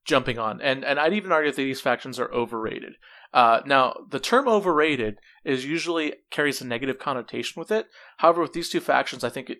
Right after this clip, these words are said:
accurately describes both of them. And it's a, it's, something can be both overrated and still powerful. Now, Custodes, one of those two overrated factions, to me, um, have the biggest chance of not being good, of completely falling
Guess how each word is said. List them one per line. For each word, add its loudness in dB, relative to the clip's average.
accurately -6
describes -2
both -2
of -10
them. -10
And 2
it's -2
a, 4
it's, -4
something 0
can -8
be -4
both 0
overrated 0
and -2
still -2
powerful. -2
Now, 2
Custodes, 2
one 2
of 0
those 2
two -2
overrated -4
factions, -4
to -12
me, -6
um, 6
have 0
the 4
biggest 0
chance -2
of -6
not 2
being -8
good, -10
of -10
completely -6
falling 0